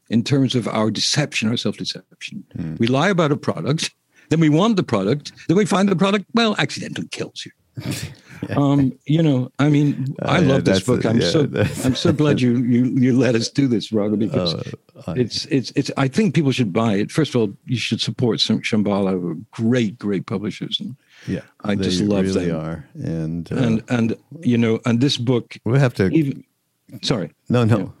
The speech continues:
Speaker 1: Yeah.
Speaker 2: Go ahead. You were gonna say.
Speaker 1: Well, just, uh, you, you know, reading this book is not the easiest thing in the world because it doesn't give you, it doesn't give you cakes and ale, as Shakespeare said. It doesn't give you cakes and ale. It gives you, you know,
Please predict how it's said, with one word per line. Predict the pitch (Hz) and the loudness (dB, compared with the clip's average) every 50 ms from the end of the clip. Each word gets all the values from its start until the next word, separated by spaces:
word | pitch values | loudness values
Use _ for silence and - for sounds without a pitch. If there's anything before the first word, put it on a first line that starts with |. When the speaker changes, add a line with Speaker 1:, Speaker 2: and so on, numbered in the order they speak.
| - - | -20 -20
Speaker 1:
Yeah. | - - _ _ - 98 | -20 -20 _ _ -2 2
Speaker 2:
Go | 104 131 | 4 4
ahead. | 127 120 107 87 85 | 6 4 4 2 2
You | 90 101 | 0 0
were | 101 | 2
gonna | 98 87 87 85 | 2 0 -2 -2
say. | - - - 127 | -2 -4 0 2
Speaker 1:
Well, | 220 226 202 180 | 2 2 4 2
just, | 170 - 214 190 - 160 | 2 2 2 0 0 0
uh, | 175 180 160 | -2 -2 0
you, | 170 185 190 | 2 2 2
you | 170 160 180 185 | 4 4 4 4
know, | 170 170 170 165 - - - - - 151 156 | 4 4 4 2 0 -2 -6 -6 -2 0 2
reading | 160 220 240 240 233 | 4 4 4 4 4
this | 214 160 - | 4 2 2
book | - 165 143 | 0 0 0
is | 135 - | 2 2
not | - 185 175 151 | 2 2 2 2
the | 160 175 | 2 4
easiest | 180 190 175 143 139 - | 4 4 4 4 4 2
thing | - 123 | 2 2
in | 110 101 | 2 2
the | 104 | 2
world | 101 95 92 82 - 110 110 | 2 0 0 0 0 -2 0
because | 131 135 131 - 151 - | 0 0 0 0 0 0
it | 143 135 | 0 0
doesn't | 143 196 190 202 208 165 123 | 2 0 2 2 2 2 4
give | 117 151 135 120 | 2 2 2 4
you, | 139 135 131 123 120 117 110 - - - - - - - - _ _ _ _ _ _ - | 4 4 6 6 4 2 0 -2 -10 -20 -20 -20 -20 -20 -20 _ _ _ _ _ _ -2
it | - 165 156 - | 0 0 0 2
doesn't | - 175 - 185 180 | 0 0 2 2 2
give | 143 175 143 139 | 4 4 2 2
you | 147 | 0
cakes | 147 - - - 143 147 135 - - | 0 -2 0 2 2 2 2 0 2
and | 143 139 127 | 2 2 2
ale, | - 120 117 110 107 101 87 90 - - - | 2 2 2 2 2 0 0 -2 -6 -6 -6
as | 92 85 | -6 -4
Shakespeare | - - - 95 90 - - 101 90 | -4 -2 -2 -2 -2 -4 -4 -6 -6
said. | 80 - - 98 110 | -4 -4 -4 -4 -2
It | 120 | 0
doesn't | 131 156 147 - 156 | 0 0 2 2 0
give | 120 123 117 113 | 0 0 0 0
you | 117 101 | -2 -2
cakes | - - 113 101 95 - - - | -2 -2 -2 -2 -2 -4 -4 -2
and | 92 80 - | -2 -2 -2
ale. | 101 98 92 92 90 92 92 _ _ _ _ _ _ _ - _ _ - - | -2 -2 -2 -2 -4 -6 -8 _ _ _ _ _ _ _ -20 _ _ -4 -4
It | 123 123 101 | -2 0 2
gives | 139 151 143 120 135 | 0 0 0 2 2
you, | 156 151 143 123 107 - - - 127 | 2 4 2 2 0 -4 -10 -10 -6
you | 127 - 127 | -2 2 2
know, | 120 117 110 101 - | 4 4 2 2 -2